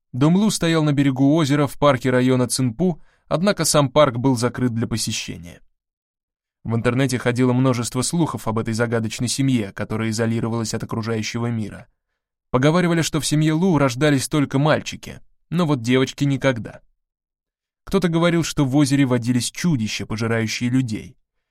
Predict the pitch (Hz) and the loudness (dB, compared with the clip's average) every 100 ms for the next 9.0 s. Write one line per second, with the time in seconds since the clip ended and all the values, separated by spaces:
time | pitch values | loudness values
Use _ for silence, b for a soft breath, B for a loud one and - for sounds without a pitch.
0 | _ - 113 120 - 117 120 117 120 - | _ -8 -4 -2 -2 0 2 4 2 0
1 | 120 - 117 - 123 143 - 156 143 _ | -4 0 0 2 0 0 0 -2 -4 _
2 | _ 160 175 143 151 143 151 147 135 - | _ -2 0 2 0 0 -2 -2 -2 -2
3 | 127 131 139 127 - 127 120 120 - 175 | 0 2 2 0 -2 -2 0 0 -2 -4
4 | 127 147 156 - - - 156 151 147 135 | 0 0 0 -8 -14 -8 -4 0 0 0
5 | 135 120 135 123 120 120 120 107 113 110 | -2 0 0 2 0 -2 -2 -4 -4 -6
6 | 107 117 - 95 - _ _ _ _ _ | -8 -10 -10 -12 -16 _ _ _ _ _
7 | _ _ _ _ _ - 117 117 113 113 | _ _ _ _ _ -8 -6 -6 -6 -4
8 | 120 - 123 113 123 - 139 151 156 139 | -2 0 -2 -2 -4 -2 0 0 0 -6